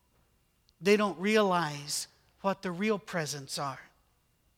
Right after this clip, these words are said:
Sometimes Moses stands and sees his dreams die. He's on the mountain. The people are below him. They're gonna cross the Jordan, and he will never put foot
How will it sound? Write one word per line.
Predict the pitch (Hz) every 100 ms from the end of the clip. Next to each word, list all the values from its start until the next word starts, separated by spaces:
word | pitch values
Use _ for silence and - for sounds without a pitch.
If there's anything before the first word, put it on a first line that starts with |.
| _ _ _ _ _ _ _ _ _ _ _ _ _ _ _ _ _ _
Sometimes | - - 240 226 196 175 170 - - - _ _ _ _ _ _ -
Moses | 208 226 190 165 147
stands | - 202 196 175 175
and | 170 165
sees | 233 214
his | 202 196
dreams | 156 175 208 202 156
die. | 156 202 185 170 160 - _ _ _ _ _ _ _ _
He's | 208 214
on | 214 196
the | 180
mountain. | 180 202 202 - 175 160 151
The | 180
people | - 220 - 190
are | 175
below | 160 170 185 190
him. | 165 151 - _ _ _ _
They're | 170 226
gonna | 220 190
cross | - 226 202 190
the | - 214
Jordan, | 170 214 196 147 151 135 - -
and | 180 165
he | 190
will | 214 160
never | 143 170 202 208 208 - _ -
put | 202 180 - _ _
foot | - 202 170 -